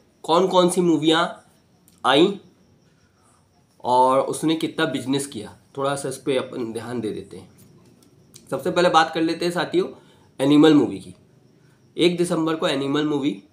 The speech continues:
रिलीज़ हुई और छप्पड़ फाड़ के बिजनेस करी। आज इकतीस दिसंबर तक एक हज़ार करोड़ टच करने के बिल्कुल करीब है एनिमल मूवी।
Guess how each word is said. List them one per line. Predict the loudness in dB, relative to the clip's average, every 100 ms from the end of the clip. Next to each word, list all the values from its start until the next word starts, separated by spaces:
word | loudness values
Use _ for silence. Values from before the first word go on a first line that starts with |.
| _ _ _ _ _ _ _ _
रिलीज़ | -10 -6 -6 -8
हुई | -12 -14 _ _ _ _ _
और | -14 -12
छप्पड़ | -12 -2 -2
फाड़ | -2 0 2 2
के | 0 -4
बिजनेस | -4 -4 -6
करी। | -6 -8 -8 -8 2
आज | 4 4 0 -12 _ _ _ _ _ _ _ -20
इकतीस | -10 -10 -2 -2
दिसंबर | -2 -6 -6 -6 -8
तक | -10 -18 -20 _ _ _ _ _ _ _ _ _ _ _ _ _
एक | -4 -4 -2
हज़ार | -2 -2 -4
करोड़ | -4 -4 -4 -10 _ _ _ _ _ _ _ _ _ -6
टच | -4 -4
करने | -6 -6 -6
के | -8
बिल्कुल | -8 -8 -6 -4 -4
करीब | -4 -4 -2 -2 -4
है | -12 -20 -20 _ _
एनिमल | -10 -8 -8 -8
मूवी। | -12 -14